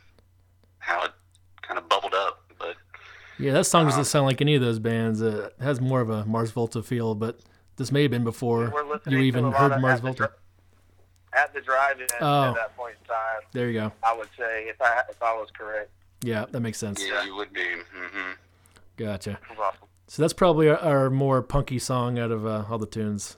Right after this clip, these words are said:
Speaker 2: that we had. Uh, kind of a fast, uh, punky feel for the most part. Um, and, uh, Alan, can you give us any insight onto your lyrics?
Speaker 4: Um, so the lyrics are about a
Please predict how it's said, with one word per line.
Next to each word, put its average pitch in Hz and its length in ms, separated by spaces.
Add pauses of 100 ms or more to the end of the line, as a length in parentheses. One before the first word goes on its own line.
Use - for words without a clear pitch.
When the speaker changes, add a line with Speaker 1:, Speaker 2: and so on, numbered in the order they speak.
Speaker 2:
that 120 100
we 113 120
had. 107 300 (400)
Uh, 101 400 (400)
kind 104 140
of - 20
a 98 60
fast, 101 480
uh, 101 160
punky 104 300
feel 101 280
for 95 100
the 98 40
most 98 240
part. 101 280 (840)
Um, 107 460
and, 127 360
uh, 117 240 (280)
Alan, 123 460 (120)
can 127 100
you 123 100
give 123 160
us 113 120
any 127 140
insight 127 380
onto 120 240
your 117 140
lyrics? 131 420 (1400)
Speaker 4:
Um, 170 500 (680)
so 160 760
the 147 80
lyrics 175 320
are 156 80
about 147 260
a 127 220